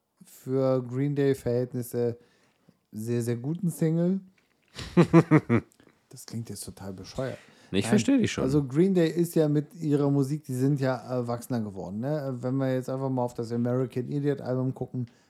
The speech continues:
Speaker 1: großartige Platte und alles, was danach kam, war auch immer noch musikalisch große Klasse, aber die, man merkt, die Musik hat sich entwickelt. Und, ähm,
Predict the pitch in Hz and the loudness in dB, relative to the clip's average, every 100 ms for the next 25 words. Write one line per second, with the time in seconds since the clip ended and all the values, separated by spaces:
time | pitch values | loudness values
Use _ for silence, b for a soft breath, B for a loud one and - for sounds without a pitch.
0 | b - 127 165 165 143 135 131 - 131 | b -4 2 2 2 0 0 -2 -2 -4
1 | 147 143 - B B - 120 135 131 120 | -2 -6 -8 B B -8 -2 -2 -2 -4
2 | 120 120 110 123 127 120 107 131 - 185 | -4 -4 -4 -4 -2 -2 -2 -6 -4 0
3 | 180 160 135 135 135 127 - 120 135 135 | 2 4 0 0 0 -2 -6 -2 0 -2
4 | - b b b b _ _ - _ _ | -6 b b b b _ _ -20 _ _
5 | _ - 127 147 151 160 - 135 139 170 | _ -14 -2 -2 -2 -10 -4 -4 -2 -6
6 | - 107 110 139 175 190 202 196 151 135 | -6 -6 -2 0 2 2 -2 -6 -8 -6
7 | 143 139 139 131 127 123 135 135 131 131 | -4 -4 -2 -2 0 0 -2 -2 -2 -4
8 | 131 131 127 135 127 120 117 92 - B | -6 -6 -6 -8 -8 -6 -8 -8 -16 B
9 | B B B B - 135 131 123 127 113 | B B B B -8 -4 -4 -4 -8 -6
10 | 113 113 113 | -6 -6 -8